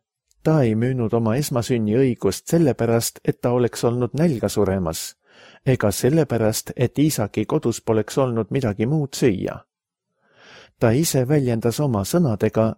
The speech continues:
et ta lihtsalt ei pidanud seda kuigi tähtsaks. Hetkeline himu toidu järele oli talle tähtsam kui kogu vaimulik ja materiaalne pärand, mis kaasnes esmasünniõigusega.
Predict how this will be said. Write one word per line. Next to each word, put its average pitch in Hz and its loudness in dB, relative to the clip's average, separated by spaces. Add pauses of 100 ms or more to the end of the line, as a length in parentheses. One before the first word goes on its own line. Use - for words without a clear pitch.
(100)
et - -2
ta 113 0
lihtsalt 143 -2
ei 107 2
pidanud 110 -2
seda 107 -2
kuigi 156 0
tähtsaks. - -6 (1300)
Hetkeline 120 2
himu 113 2
toidu 139 2
järele 120 2 (100)
oli 104 4
talle 98 0
tähtsam 113 -4 (100)
kui 120 4
kogu 104 -2
vaimulik 120 0
ja 107 2
materiaalne 107 0
pärand, 104 -2 (380)
mis 113 -2
kaasnes 104 0
esmasünniõigusega. 123 -2